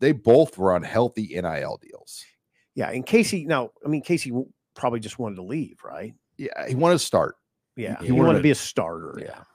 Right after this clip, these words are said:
Speaker 1: And that's what the portal is. A lot of guys go somewhere to get a clearer path. And that, that's the
Speaker 2: Absolutely.
Speaker 1: transfer portal in high school.
Speaker 2: Yep.
Speaker 1: You leave school A to school B in high school to
Speaker 2: Yep.
Speaker 1: start.
Speaker 2: Yep. That's the way the world
Speaker 1: And then
Speaker 2: is.
Speaker 1: the win.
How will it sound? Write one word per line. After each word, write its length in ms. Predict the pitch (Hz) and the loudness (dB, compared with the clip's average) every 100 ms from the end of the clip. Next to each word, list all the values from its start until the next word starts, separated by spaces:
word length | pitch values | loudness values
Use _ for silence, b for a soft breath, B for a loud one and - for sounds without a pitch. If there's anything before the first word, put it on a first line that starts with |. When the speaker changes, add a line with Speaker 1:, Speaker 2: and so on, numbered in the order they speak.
| - | -4
Speaker 1:
And 60 | 135 | 4
that's 140 | 165 202 | 4 6
what 80 | 156 | 2
the 60 | |
portal 400 | - 165 135 107 | 2 4 6 6
is. 180 | 123 87 | 4 4
A 40 | |
lot 180 | 104 113 | 4 4
of 60 | 113 | 4
guys 260 | 117 113 | 4 2
go 200 | - 117 139 | 4 4 4
somewhere 340 | - 92 92 | -2 -4 -4
to 60 | 90 | -2
get 160 | 95 | -2
a 60 | 87 | -4
clearer 480 | - - 110 120 123 | -8 -4 -2 -2 -4
path. 400 | - 92 92 95 _ _ _ _ _ _ - | -2 -2 -2 -4 _ _ _ _ _ _ -12
And 140 | 113 - | -12 -10
that, 180 | 117 123 139 | -6 -6 -4
that's 140 | 139 | 0
the 60 | 120 | 2
Speaker 2:
Absolutely. 100 | 120 | 2
Speaker 1:
transfer 320 | 135 139 139 | 0 0 -2
portal 380 | 110 131 135 143 | -2 0 2 2
in 60 | 123 | 2
high 160 | 147 | 0
school. 420 | 147 - - - _ - | -2 -8 -14 -14 _ -12
Speaker 2:
Yep. 160 | 107 _ _ | -12 _ _
Speaker 1:
You 100 | 107 | -2
leave 180 | 127 143 | 2 2
school 400 | - 143 143 139 | 0 -2 4 6
A 140 | 123 131 | 6 4
to 80 | |
school 240 | - - 135 | 0 -6 -6
B 140 | 131 | -4
in 80 | 139 | -4
high 200 | 123 139 | 0 0
school 380 | 160 - 85 - - | -2 -6 -14 -16 -12
to 60 | |
Speaker 2:
Yep. 100 | 95 | -10
Speaker 1:
start. 320 | 95 143 92 _ _ | -2 -2 -2 _ _
Speaker 2:
Yep. 140 | 107 - _ | -20 -20 _
That's 200 | 95 - | -18 -16
the 80 | 107 | -14
way 120 | 107 | -12
the 80 | 104 | -12
world 280 | 101 98 104 | -16 -14 -4
Speaker 1:
And 100 | 110 | 0
then 80 | 135 | 0
Speaker 2:
is. 20 | |
Speaker 1:
the 40 | 127 | 0
win. 340 | 131 85 | -2 -4